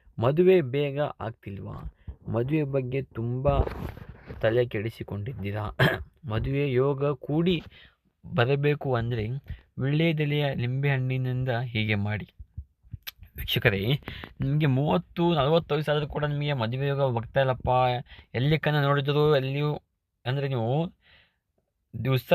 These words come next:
ದಿವ್ಸ ಡೈಲಿ ಹೋಗ್ತಿದ್ದೀರಪ್ಪ ಕೈ ನೋ-, ನೋಡೋದಕ್ಕೆ, ಅವರು ನಿಮಗೆ ಬೇಡ ಅಂತಿದ್ದಾರೆ. ಯಾಕೆ ಬೇಡ, ಬೇಡ ಅಂತಿದ್ದಾರೆ ಅಂದ್ರೆ ವೀಕ್ಷಕರೇ, ಒಂದು ನಿಮ್ಮ ಆರೋಗ್ಯದ ಸಮಸ್ಯೆ ಇರ್ಬೋದು, ಇನ್ನೊಂದು ನಿಮ್ಮ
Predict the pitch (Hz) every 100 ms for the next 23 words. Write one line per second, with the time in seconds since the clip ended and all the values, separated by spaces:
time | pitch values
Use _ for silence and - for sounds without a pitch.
0 | 160 151 - 160 127 _ _ - 120 131
1 | 160 165 156 170 156 151 - - 131 127
2 | 113 113 120 131 123 - 98 - _ _
3 | _ _ - 143 180 185 185 185 180 175
4 | 180 202 175 139 123 107 104 110 151 190
5 | - 165 156 151 123 135 143 127 131 120
6 | - 117 123 117 - 117 101 123 160 -
7 | - - - _ 127 143 160 185 - -
8 | 135 147 151 170 202 - _ _ _ _
9 | _ _ _ _ _ _ _ _ _ 113
10 | 120 135 143 147 143 131 117 - 104 104
11 | 95 85 _ _ _ - 139 160 170 160
12 | 185 170 165